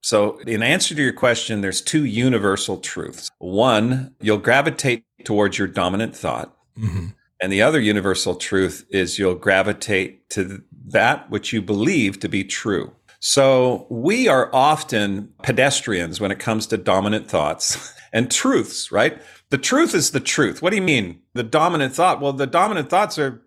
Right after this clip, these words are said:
Speaker 1: they're just thoughts. They appear, so they're dominant, right?
Speaker 2: Right.
Speaker 1: So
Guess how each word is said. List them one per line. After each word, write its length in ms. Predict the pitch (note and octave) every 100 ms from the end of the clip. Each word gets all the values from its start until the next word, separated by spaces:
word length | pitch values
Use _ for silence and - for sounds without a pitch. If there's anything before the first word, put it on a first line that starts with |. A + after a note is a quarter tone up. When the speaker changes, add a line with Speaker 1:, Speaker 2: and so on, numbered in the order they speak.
| _
Speaker 1:
they're 100 | B2+
just 360 | A#2+ B2+ B2+ -
thoughts. 340 | F#3 A3+ -
They 140 | - A#2
appear, 320 | A#2 A3+ D#3+
so 160 | - A2+
they're 140 | A#2
dominant, 440 | A#2 G3+ D3+ D2
right? 300 | - D3+ F3+ - -
Speaker 2:
Right. 240 | B2+ G#2
Speaker 1:
So 440 | - E3 D#3 D3+